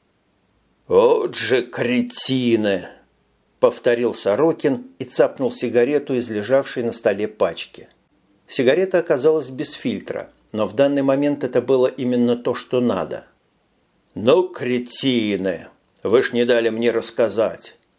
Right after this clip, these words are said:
Все эти ваши военные приготовления ни к чему!" И он, не дожидаясь наводящих вопросов,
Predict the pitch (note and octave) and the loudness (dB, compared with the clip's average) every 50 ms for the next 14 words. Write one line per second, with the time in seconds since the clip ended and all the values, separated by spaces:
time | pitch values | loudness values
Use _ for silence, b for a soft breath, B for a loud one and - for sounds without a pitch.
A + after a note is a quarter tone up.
0 | _ _ - - - C#3+ A#2+ B2 B2 C3+ C3 A#2+ B2+ B2 - - A2+ G#2+ A#2 B2 | _ _ -10 -4 0 0 0 2 2 2 4 4 4 2 2 0 2 2 2 4
1 | C3 C3 B2 B2 A#2 A#2 - A2 G#2+ G#2 A2+ - - A#2 A#2 A2 A#2+ B2+ B2+ A#2+ | 2 2 2 2 0 0 0 -2 -4 -2 -2 0 2 2 0 2 2 0 2 0
2 | A#2+ A2 A2 A2 A2 A2 - - - C#3 C3+ C3 C3 C3 A2+ F#2+ - - - _ | 0 -2 -2 -4 -6 -8 -6 -4 -2 0 0 2 2 2 0 0 -2 -8 -20 _
3 | _ _ _ _ _ _ _ _ _ _ _ _ _ _ _ - C3+ A#2+ A#2 A#2 | _ _ _ _ _ _ _ _ _ _ _ _ _ _ _ -2 4 4 6 6
4 | C#3 E3+ F3+ D3+ - - - _ _ _ _ - F#2+ G2+ G#2 G2+ A2+ A2 A2 B2 | 6 4 2 0 -2 -8 -16 _ _ _ _ -10 -6 -4 0 2 2 2 2 0
5 | B2 C#3+ F3+ F3+ F3 D#3+ E3 - D3 C3+ C3 C3+ B2+ B2+ D#3+ D#3 - - - C3 | 2 2 2 2 2 0 -2 0 0 2 2 2 2 2 0 -2 -2 -4 -8 -8
6 | A2+ - - A2+ G#2 G2+ - - - E3 E3+ E3 - - D3+ C3+ | -8 -4 0 0 0 0 0 0 2 2 2 2 0 -2 -2 -2